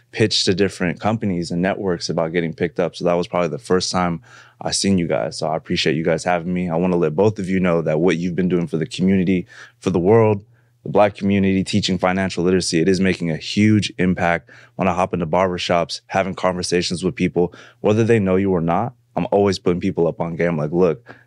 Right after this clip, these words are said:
go on there, throw on the podcast, stop listening to the music,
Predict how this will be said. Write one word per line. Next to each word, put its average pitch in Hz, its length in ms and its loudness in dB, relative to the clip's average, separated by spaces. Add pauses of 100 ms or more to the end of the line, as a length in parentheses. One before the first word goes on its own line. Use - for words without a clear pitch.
(160)
go 85 120 0
on 101 200 4
there, 98 380 0
throw 85 120 4
on 92 80 2
the 101 80 2
podcast, 98 880 0 (380)
stop 82 280 -2
listening 104 360 2
to 113 120 -4
the 117 80 4
music, 95 580 2